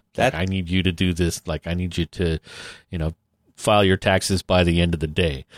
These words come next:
Speaker 1: That seems pretty imminent and
Speaker 2: Mm-hmm.
Speaker 1: ominous, right?
Speaker 2: Al-, also ominous, yeah.
Speaker 1: Yeah.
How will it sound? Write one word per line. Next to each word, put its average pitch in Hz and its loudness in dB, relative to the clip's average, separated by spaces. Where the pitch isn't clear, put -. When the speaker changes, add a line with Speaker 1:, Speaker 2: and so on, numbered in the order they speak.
Speaker 1:
That 147 4
seems 165 2
pretty 139 2
imminent 113 0
and 123 2
Speaker 2:
Mm-hmm. 190 4
Speaker 1:
ominous, 110 2
right? 98 2
Speaker 2:
Al-, 113 -6
also 107 2
ominous, 101 2
yeah. 98 -4
Speaker 1:
Yeah. 113 -2